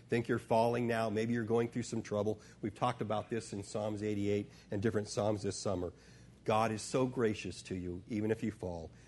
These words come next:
He will forgive you. You just need to repent of your sins and get right with him. Number two, God is gracious to the hungry. In verses fifteen to seven, he says, "The eyes of all look to you, and you give them their food at the proper time.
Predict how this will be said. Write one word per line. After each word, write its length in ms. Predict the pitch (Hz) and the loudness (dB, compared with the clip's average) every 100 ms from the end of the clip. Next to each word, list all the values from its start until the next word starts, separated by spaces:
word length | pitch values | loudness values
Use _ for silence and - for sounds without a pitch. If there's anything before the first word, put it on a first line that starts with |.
| - | -8
He 80 | 107 | -2
will 180 | 104 113 | 2 0
forgive 440 | - 123 135 123 | 0 -2 0 0
you. 160 | 95 85 | -2 -6
You 80 | 85 | -6
just 160 | 90 | -8
need 120 | 104 | -6
to 80 | 95 | -4
repent 260 | 92 110 104 | -4 -2 0
of 80 | 120 | 0
your 80 | |
sins 540 | 123 - 98 92 92 - - - - - - | -2 -4 -4 -4 -6 -12 -20 -20 -20 -20 -8
and 260 | 98 92 95 92 | -4 -4 -4 -2
get 160 | 101 | -2
right 280 | 98 90 85 | 0 -2 -2
with 120 | 87 | -6
him. 240 | - 78 - - - - - | -8 -12 -16 -18 -20 -20 6
Number 280 | 135 147 143 | 10 10 10
two, 200 | 208 202 | 10 12
God 280 | 143 135 139 | 12 10 10
is 80 | |
gracious 420 | 120 131 127 143 - | 6 6 6 2 2
to 120 | 135 | 4
the 100 | 123 | 6
hungry. 420 | 123 113 90 87 - - - - | 6 4 2 -6 -12 -20 -20 -4
In 140 | 117 | 2
verses 320 | 117 135 131 - | 6 6 4 4
fifteen 380 | 160 156 151 | 4 8 6
to 60 | 139 | 6
seven, 320 | 123 143 127 | 4 4 4
he 80 | 113 | 2
says, 240 | - 120 | 2 0
"The 140 | - 123 | 0 2
eyes 400 | 120 139 165 147 | 6 8 8 4
of 100 | 117 | 0
all 640 | - 131 139 160 202 190 - - - - - | 6 12 12 12 12 8 0 -20 -20 -20 2
look 280 | 123 156 - | 10 10 8
to 100 | 165 | 4
you, 300 | 156 170 170 | 8 8 8
and 80 | 117 | 4
you 100 | 123 | 2
give 200 | 113 127 | 4 4
them 80 | 135 | 6
their 120 | 127 | 4
food 200 | 127 131 | 4 4
at 60 | 123 | 4
the 80 | |
proper 340 | 107 123 120 117 | 4 4 4 2
time. 400 | 123 117 117 | 0 2 2